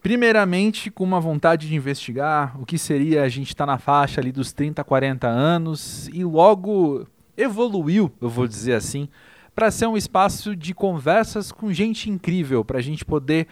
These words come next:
olhar pro outro e aprender mais sobre a vida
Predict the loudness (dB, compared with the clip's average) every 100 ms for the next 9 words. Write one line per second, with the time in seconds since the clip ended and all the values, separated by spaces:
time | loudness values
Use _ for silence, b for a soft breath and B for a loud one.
0 | B B 0 2 0 0 0 4 4 4
1 | 2 -6 -6 -4 0 0 0 -4 -2 2
2 | 2 2 -2 0 0 2 -2 2 2